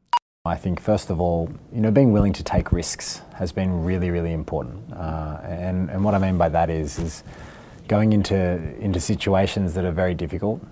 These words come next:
uh, situations that are, uh, you know, very challenging, whether it be from a business point of view, or whether it be a team point of view, or a market perspective,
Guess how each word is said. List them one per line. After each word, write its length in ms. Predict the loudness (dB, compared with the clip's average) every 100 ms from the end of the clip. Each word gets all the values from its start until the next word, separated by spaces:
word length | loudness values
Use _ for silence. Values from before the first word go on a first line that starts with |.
| -16
uh, 160 | -10 -6
situations 720 | -4 -4 0 0 0 -4 -4
that 160 | -4 -2
are, 280 | 0 0 -2 -8 -14 -10 -10 -10 -12 -18 -6
uh, 600 | -2 0 0 0 -2 -4 -2
you 80 |
know, 120 | 0 2
very 200 | 2 2
challenging, 540 | 0 2 2 0 0
whether 220 | 0 0
it 80 | -2
be 100 | -4
from 160 | -4 -4
a 60 |
business 340 | -2 -4 -4 -4
point 240 | -4 -2
of 60 | -2
view, 240 | -2 0
or 40 | 0
whether 200 | -2 -4
it 60 |
be 120 | -6 -6
a 40 |
team 320 | -4 -2 -2
point 200 | 0 -2
of 60 | -2
view, 260 | 0 0
or 120 | 0 0
a 40 |
market 400 | 0 -2 -2 -8
perspective, 680 | -8 -8 -8 -6 -6 -6 -6